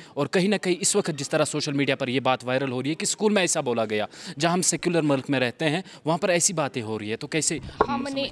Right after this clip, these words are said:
Speaker 2: हमने पहले ही कहा कि स्कूल में एक यूनिफॉर्म होती है, एक ड्रेस कोड होता है। स्कूल की मर्ज़ी है उस ड्रेस कोड को लागू करें, बाकी प्रोपेगेंडा तो हर चीज़ का होता है।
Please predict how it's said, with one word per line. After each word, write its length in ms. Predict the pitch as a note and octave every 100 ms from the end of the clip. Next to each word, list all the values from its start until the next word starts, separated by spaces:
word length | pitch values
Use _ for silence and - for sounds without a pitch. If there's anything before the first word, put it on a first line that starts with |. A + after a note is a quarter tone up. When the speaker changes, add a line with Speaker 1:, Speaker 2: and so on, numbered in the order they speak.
| -
Speaker 2:
हमने 340 | F#3+ C4 C4+
पहले 280 | - G#3+ C#4
ही 140 | D4
कहा 460 | C#4 F3+ F3 F#3+ G#3+ -
कि 80 | C4+
स्कूल 500 | - A3 C#4 D4 C4
में 180 | A3+
एक 240 | A3 G#3 A3
यूनिफॉर्म 560 | G3 G3+ F#3+ G#3+ G3+
होती 340 | A3 G#3+ G#3 C4
है, 100 | D#4+
एक 140 | A3
ड्रेस 220 | F#3 G3
कोड 260 | - A#3 A3+
होता 280 | F3+ E3+ F3
है। 160 | F3 - - - - -
स्कूल 400 | - B3 D4+ D#4
की 140 | D4+
मर्ज़ी 400 | C#4+ B3 A#3 C#4+
है 120 | D4+
उस 260 | G4+ C4 G3 G3
ड्रेस 160 | G3+ -
कोड 220 | A#3 G#3
को 160 | - A#3
लागू 360 | F#3+ F3+ G#3
करें, 400 | A3+ G#3 A#3+ D#4
बाकी 440 | G#3 G3 - C#4 C#4 - - - C4+
प्रोपेगेंडा 560 | G#3 G3 D4 C4 C4 D#4
तो 120 | F4
हर 160 | C#4
चीज़ 300 | A#3+ B3 G#3+
का 100 | -
होता 300 | G#3 F#3+ -
है। 260 | A3+ B3+ F4